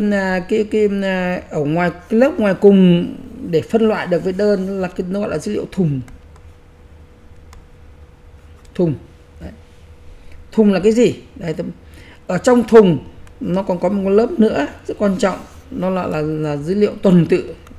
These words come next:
Tôi sẽ mô tả sau nhé, tuần tự. Tuần tự. Và bên trong nữa, bên trong có một lớp dữ liệu nhỏ hơn nữa rất quan trọng,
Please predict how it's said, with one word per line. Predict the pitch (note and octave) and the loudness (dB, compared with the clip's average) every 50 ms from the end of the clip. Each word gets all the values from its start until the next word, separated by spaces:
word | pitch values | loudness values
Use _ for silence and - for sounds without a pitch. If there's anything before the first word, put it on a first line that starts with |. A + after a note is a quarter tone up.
| - - | -20 -14
Tôi | - F3+ | -12 -12
sẽ | E3 - - | -12 -10 -10
mô | - E3+ D#3+ E3 | -10 -8 -8 -10
tả | - D#3 C#3 B2+ | -10 -12 -14 -12
sau | - F3 F3+ E3 | -10 -10 -8 -6
nhé, | D#3+ E3+ F#3 F3 E3 - - - - - | -6 -6 -6 -8 -10 -12 -18 -20 -16 -12
tuần | - D3+ C#3 C3+ C3+ - | -10 -8 -8 -8 -10 -12
tự. | - - - - - - - - - - - - - - - - - - - - - - - - - - - - - - - - - - - - - - | -14 -16 -18 -18 -20 -20 -20 -20 -20 -20 -20 -20 -20 -20 -20 -20 -20 -20 -20 -20 -20 -20 -20 -20 -20 -20 -20 -20 -20 -20 -20 -20 -20 -20 -20 -18 -14 -12
Tuần | - D3 C#3+ C3 - | -10 -8 -8 -8 -8
tự. | - - - - - - - - - - - - - - - - - - | -10 -12 -12 -18 -20 -20 -20 -20 -20 -20 -20 -20 -20 -20 -20 -20 -18 -14
Và | - E3 E3 E3 | -8 -6 -6 -4
bên | D#3+ F3 F#3 F#3 - | -2 -2 -2 0 0
trong | G#3 G3 G3 G3 G3 G3 G3 | 0 0 0 2 2 2 4
nữa, | G3+ A3+ A#3+ B3+ C4+ B3 | 4 4 4 4 2 2
bên | G#3 G#3 G3 F#3 | 2 0 0 0
trong | - F#3+ F#3 F#3 F#3 - - | -2 -2 -2 -2 -2 -4 -4
có | - G3+ | -6 -4
một | G3+ F#3 F#3 | -4 -2 -2
lớp | G#3 | -4
dữ | A3+ G#3 | -4 -4
liệu | G#3 - | -4 -4
nhỏ | F3+ F#3 D#3 C#3+ - | -2 -4 -4 -4 -4
hơn | E3+ F3+ F#3 F3+ | -4 -2 0 0
nữa | F3+ F#3+ - B3+ | 0 -2 -2 -6
rất | D#4 - | -8 -8
quan | - F#3+ F#3 F3 | -6 -8 -6 -6
trọng, | - F#3+ - | -6 -6 -6